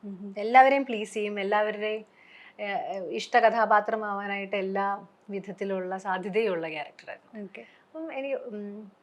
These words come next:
Speaker 2: ഏ, ചില കഥാപാത്രങ്ങള് സ്-, ഏ, മുഴുവനും, അതായത് ഒരു നാല്, മൂന്നാല് വർഷത്തെ ജേർണി ആണെന്നുണ്ടെങ്കിലും,
Speaker 1: ഉം.
Speaker 2: ഒരു വർഷത്തെ ജേർണി ആണെന്നുണ്ടെങ്കിലും, നമ്മളെ equally, ആ, നമ്മളെ ഒരുപാട്,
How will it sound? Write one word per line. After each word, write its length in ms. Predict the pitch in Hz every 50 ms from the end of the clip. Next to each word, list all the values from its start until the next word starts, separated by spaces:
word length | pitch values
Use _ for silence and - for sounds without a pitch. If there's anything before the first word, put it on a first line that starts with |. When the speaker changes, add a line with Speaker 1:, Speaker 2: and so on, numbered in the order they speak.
| _ _ _ _ _ _ _ - - 240
Speaker 2:
ഏ, 240 | 240 226 175 - -
ചില 240 | - 240 233 247 247
കഥാപാത്രങ്ങള് 840 | 254 240 254 247 247 247 240 247 247 247 247 247 247 247 240 233
സ്-, 220 | 214 - - -
ഏ, 260 | - 233 220 214 208 208 208 - _ _ _ _ _ _ _ _ _ _ -
മുഴുവനും, 680 | 220 226 226 220 233 254 254 247 262 262 262 247 - - - -
അതായത് 280 | 220 208 208 208 202 214
ഒരു 400 | 208 208 214 214 208 208 - - - 247
നാല്, 380 | 247 208 202 202 196 196 196 202 196 165 156
മൂന്നാല് 480 | 202 196 196 208 208 220 240 240 247 254
വർഷത്തെ 600 | 240 233 233 - 240 - - 226 226 226 214 208
ജേർണി 340 | 202 190 208 208 208 214 220
ആണെന്നുണ്ടെങ്കിലും, 800 | 220 214 202 202 202 208 202 196 190 196 196 190 196 202 202 196 - - - - _ -
Speaker 1:
ഉം. 60 | 214
Speaker 2:
ഒരു 100 | 262 294
വർഷത്തെ 320 | 294 277 285 269 226 240 233
ജേർണി 340 | 202 214 208 208 208 208 208
ആണെന്നുണ്ടെങ്കിലും, 800 | 202 202 202 196 196 190 185 185 190 190 190 190 202 226 226
നമ്മളെ 280 | 220 220 220 233 240 247
equally, 680 | 233 220 226 214 - _ - 277 277 254 277 269 254 240 - - _ _ - - _ _ _
ആ, 320 | 202 185 185 185 180 175 175
നമ്മളെ 480 | 175 185 185 185 190 190 190 190 185 -
ഒരുപാട്, 560 | 185 185 185 185 196 196 196 196 196 190 175